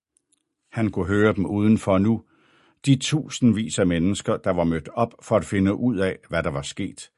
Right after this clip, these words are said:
Deres urolige stemmer var kun en fjern brusende lyd. Rygterne var sikkert allerede begyndt at sprede sig i byens gader, men indtil de hørte det hele fra hans mund, ville de nægte at tro på det. Toogtredive,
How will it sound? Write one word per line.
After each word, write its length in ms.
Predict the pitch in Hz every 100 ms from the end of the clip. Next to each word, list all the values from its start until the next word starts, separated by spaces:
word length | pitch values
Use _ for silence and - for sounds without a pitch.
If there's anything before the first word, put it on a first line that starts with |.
| _ _ _ _ _
Deres 280 | 117 110 104
urolige 560 | - 104 123 120 113 95
stemmer 380 | - 110 117 110
var 100 | 107
kun 240 | 117 110
en 200 | 110 104
fjern 500 | - - 117 82 104
brusende 560 | 82 98 101 - 95 87
lyd. 280 | 107 127 - _ _ _ _ _ -
Rygterne 500 | 120 127 - 123 120
var 80 | 113
sikkert 320 | 98 104 107
allerede 460 | 92 107 107 104 104
begyndt 360 | 104 110 78
at 100 | 87
sprede 380 | - 87 92 101
sig 140 | 92 95
i 100 | -
byens 300 | 104 95 92
gader, 400 | 101 98 117 113 - _ _
men 180 | 131 143
indtil 460 | 160 170 - 143 -
de 80 |
hørte 360 | 87 113 123 120
det 140 | 90
hele 280 | 85 120 123
fra 180 | - 101
hans 280 | 95 95 -
mund, 240 | 117 - - _ -
ville 200 | 123 120
de 180 | - 90
nægte 460 | 95 107 - 113
at 120 | -
tro 300 | - - 90 -
på 140 | 101
det. 180 | 71 67 _ _ _ _ _ _ _ _ _ _ _ _ -
Toogtredive, 800 | 117 - 104 - 95 92 95